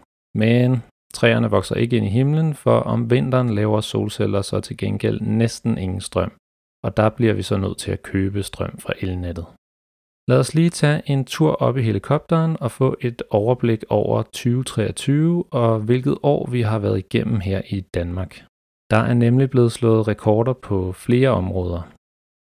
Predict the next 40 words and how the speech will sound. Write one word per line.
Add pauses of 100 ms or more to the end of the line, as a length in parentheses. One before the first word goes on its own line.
(140)
Tyve
treogtyve
endte
med
at
blive
det
vådeste
år,
der
nogensinde
er
målt
i
dansk
vejrhistorie, (160)
siden
man
begyndte
at
måle
den
slags
for
hundrede
og
halvtreds
år
siden. (1040)
Ni
hundrede
femogtres
millimeter
blev
der
i
gennemsnit
målt
i
landet.